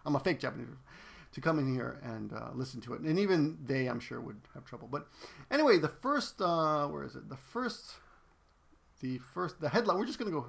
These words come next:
we're just gonna do, oh, yeah, yeah, one more thing. Asashoryu, I meant this. I'll put this in the description. Asashoryu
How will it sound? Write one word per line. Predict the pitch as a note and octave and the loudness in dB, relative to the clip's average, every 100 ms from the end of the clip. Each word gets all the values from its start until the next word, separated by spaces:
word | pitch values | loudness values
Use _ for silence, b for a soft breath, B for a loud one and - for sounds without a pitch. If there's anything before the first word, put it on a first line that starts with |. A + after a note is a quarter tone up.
| C#3+ | -8
we're | D3+ E3+ | -6 -4
just | F#3+ E3+ | -4 -6
gonna | E3+ | -4
do, | C#3 C#3+ | -2 6
oh, | C4 D4+ | 8 10
yeah, | C4 A#3 A3 | 8 6 4
yeah, | G#3 | 2
one | E3 F#3 | 0 -2
more | F3 | -2
thing. | D3+ C3+ B B B - | -4 -8 B B B 2
Asashoryu, | F3 A3 - G#3 F#3+ C3+ B2+ D#3 - - | 6 6 8 6 6 4 2 -2 -12 -8
I | B2+ | -2
meant | B2 C3+ | -2 -2
this. | - - | -8 -4
I'll | C#3 | -4
put | F3+ | -2
this | D#3+ | -2
in | C#3 | -2
the | C3 | -2
description. | B2 C3 B2 | -2 -6 -4
Asashoryu | C#3 F#3+ D#3+ F3 E3 E3 | -2 -2 0 2 2 0